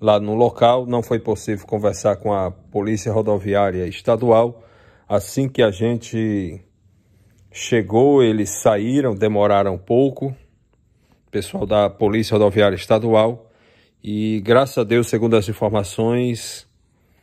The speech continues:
é, nada grave, ninguém com,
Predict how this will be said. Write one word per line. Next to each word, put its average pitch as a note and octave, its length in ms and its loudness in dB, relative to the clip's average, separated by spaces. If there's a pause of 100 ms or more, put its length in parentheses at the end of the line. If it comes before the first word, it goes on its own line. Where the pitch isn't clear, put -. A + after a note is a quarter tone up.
(480)
é, G2 380 -2
nada A2 300 0
grave, A2+ 680 2
ninguém A2+ 500 0
com, G2+ 480 -4